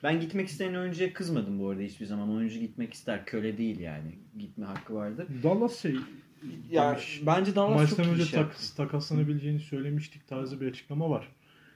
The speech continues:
Speaker 2: Ama yani Harrison Barnes'ın belki de gittiği takımı beğenmedi. Suratı o kadar asıktı ki ben üzüldüm yani.
Speaker 1: Harrison Barnes'ı bu kontratla alacak çok fazla takım
Speaker 2: Evet.
Speaker 1: yok. Sacramento şeyin farkında, yani, e, çok, yazın çok büyük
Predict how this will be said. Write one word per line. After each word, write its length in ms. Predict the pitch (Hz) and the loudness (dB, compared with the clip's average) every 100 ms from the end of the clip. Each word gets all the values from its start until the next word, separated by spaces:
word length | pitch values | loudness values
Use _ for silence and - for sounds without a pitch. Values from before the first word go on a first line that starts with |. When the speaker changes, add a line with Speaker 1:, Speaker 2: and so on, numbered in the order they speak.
| _ _ _ - | _ _ _ -8
Speaker 2:
Ama 140 | 151 156 | -2 2
yani 140 | 143 | 2
Harrison 300 | 139 131 147 | 0 0 0
Barnes'ın 300 | 143 143 147 | 2 4 4
belki 240 | 143 135 143 | 2 2 -2
de 60 | |
gittiği 280 | 131 127 156 | -6 -6 -2
takımı 480 | 151 156 180 160 - | 0 2 2 2 2
beğenmedi. 400 | 117 110 107 104 | 2 2 0 -4
Suratı 360 | - 131 123 120 | -2 0 0 -2
o 60 | |
kadar 160 | 113 131 | -2 0
asıktı 340 | 131 - - | 0 -2 -8
ki 100 | 175 127 | -4 -2
ben 100 | 123 | -2
üzüldüm 420 | 117 117 143 156 | -4 -2 2 2
yani. 160 | 107 95 - _ | 2 -6 -18 _
Speaker 1:
Harrison 400 | 131 131 - 160 | -10 -8 -4 0
Barnes'ı 320 | 160 165 160 165 | 2 0 -2 -4
bu 100 | 175 | -4
kontratla 460 | 175 160 160 160 | -6 -4 -4 -2
alacak 420 | 156 147 156 - - | -2 0 -4 -6 -12
çok 200 | 151 - | -10 -6
fazla 240 | 143 - | -6 -6
takım 240 | 135 139 | -8 -2
Speaker 2:
Evet. 120 | 117 104 | -2 -2
Speaker 1:
yok. 80 | - - _ _ _ _ | -10 -20 _ _ _ _
Sacramento 640 | - 151 151 226 302 311 294 | -4 -2 0 0 0 -2 -2
şeyin 260 | 233 240 | 0 0
farkında, 800 | 247 226 226 233 220 175 202 247 196 - | 0 -2 0 -2 -2 -2 -2 -6 -14 -16
yani, 300 | 104 92 - - _ _ - | -16 -14 -16 -18 _ _ -20
e, 380 | 95 92 87 85 85 90 117 113 - | -16 -14 -14 -14 -16 -20 -20 -18 -14
çok, 160 | - - - | -12 -12 -10
yazın 500 | 117 127 185 147 131 | -4 0 0 0 -4
çok 360 | - 196 190 - _ | -4 -4 -6 -8 _
büyük 400 | 127 160 196 - | -6 -4 -4 -6